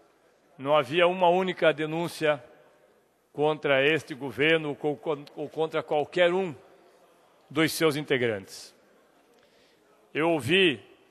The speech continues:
deputado Lemos, diversas vezes esta afirmação. E certamente as pessoas que disseram isso, e aquelas que mais do que disseram, que acreditaram nisso,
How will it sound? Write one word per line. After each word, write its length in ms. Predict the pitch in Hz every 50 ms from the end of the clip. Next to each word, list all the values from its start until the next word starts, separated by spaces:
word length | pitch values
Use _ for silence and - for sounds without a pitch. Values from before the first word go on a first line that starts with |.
| _ _ _ _ _ _ _ _ _ _ _ _ _ _ _ _ _ _ _ _ _
deputado 400 | - 127 117 - - 139 131 127
Lemos, 500 | 127 123 120 113 110 107 - - - _ _ _
diversas 640 | 156 123 135 120 156 190 202 185 - - 160 123 107
vezes 480 | 131 151 160 156 139 120 - - - - -
esta 220 | 147 139 - -
afirmação. 640 | 135 - - 147 139 139 123 - - 117 90 92 - _ _ _ _ _ _ _ _ _ _ _ _ _ _ _ _ _ _ _ _ _ _ _ _ _ _ _ _ _ _ _ _ _ _ _ _ _ _ _ _ _ -
E 40 | -
certamente 580 | - 185 185 180 - 185 170 180 190 185 -
as 80 | 196 -
pessoas 480 | - 196 190 - - - 185 180 - -
que 100 | - 160
disseram 460 | - - - 170 160 151 151 156 180
isso, 400 | 190 175 - - - - - - _ _ _ _ _ _ _ _ _ _ _ _ _ _ _ _ _ _ _ _ _ _ _ -
e 100 | 143 151
aquelas 400 | 151 - - 175 180 185 170 -
que 140 | - - 165
mais 320 | 160 170 180 190 196 180
do 80 | 160 160
que 140 | - 170
disseram, 480 | 151 120 - - - 170 175 170 160 143
que 100 | - 170
acreditaram 920 | 160 - - 185 170 143 156 143 - - 185 202 220 220 190 151 131 123
nisso, 460 | 127 147 175 160 - - - - -